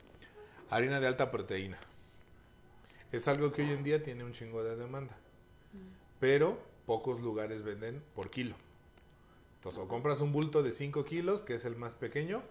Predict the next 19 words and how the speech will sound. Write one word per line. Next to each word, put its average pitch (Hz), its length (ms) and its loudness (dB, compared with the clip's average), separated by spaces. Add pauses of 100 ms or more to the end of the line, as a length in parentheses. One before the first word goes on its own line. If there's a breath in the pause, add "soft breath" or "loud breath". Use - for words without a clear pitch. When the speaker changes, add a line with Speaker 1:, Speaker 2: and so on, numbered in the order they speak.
(320 loud breath)
Speaker 1:
o 87 140 -8
compras 101 360 -4
un 101 160 -8
bulto 104 240 -2
Speaker 2:
Ujú. 123 80 0
Speaker 1:
grande, 135 260 -2 (400)
¿no? 127 320 -12
O 87 60 -12
sea, 95 140 -8
el, 90 200 -8
el 90 160 -8
de 92 80 -8
cuarenta 107 400 -4
y 139 60 0
dos. 156 200 -4 (1600 loud breath)
¿Por 120 160 2
qué 139 100 0
no 147 120 0
decir, 135 420 -2